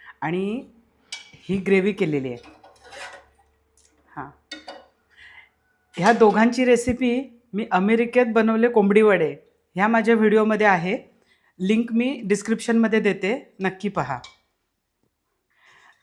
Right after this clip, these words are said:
रत्नागिरीच्या समुद्रात मिळालेली ही ताजी कोलंबी, ती आता आपण फ्राय करायची आहे. तिला आलं, लसूण, अ,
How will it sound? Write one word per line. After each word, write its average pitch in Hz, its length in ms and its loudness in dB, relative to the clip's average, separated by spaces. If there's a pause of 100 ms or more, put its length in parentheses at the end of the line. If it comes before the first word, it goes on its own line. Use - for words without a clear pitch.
रत्नागिरीच्या 233 840 -2
समुद्रात 214 580 -2
मिळालेली 196 480 -2
ही 190 300 -4
ताजी 170 460 -6
कोलंबी, 160 600 -8 (960)
ती 196 80 0
आता 196 220 -2
आपण 220 220 -4
फ्राय 185 260 2
करायची 202 420 -2
आहे. 190 140 -4 (640)
तिला 190 200 -2
आलं, 202 400 2
लसूण, 214 580 -4 (600)
अ, 160 100 -10